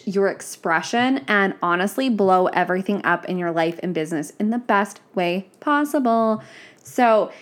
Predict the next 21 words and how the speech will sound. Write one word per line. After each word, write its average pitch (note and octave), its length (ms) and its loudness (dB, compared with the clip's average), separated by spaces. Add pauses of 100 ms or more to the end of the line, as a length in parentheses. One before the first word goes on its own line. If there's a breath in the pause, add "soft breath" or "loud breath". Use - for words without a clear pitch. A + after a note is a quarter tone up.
(160 loud breath)
today C#4 600 4
is B3 240 0
all A3 160 4
about G3 380 4
how G3 500 2 (760)
if F#3+ 180 -2
you C4 300 4
really A3 400 2
tap G#3 320 0
into G3 180 0
this G3+ 240 0
one F#3 400 0
thing F3 300 -2
for G3 100 -6
the G3 80 0
next - 280 -4
thirty F#3 340 -2
days, F3+ 480 0 (400 loud breath)
your G#3 320 2
entire G3+ 480 2
life F3 420 0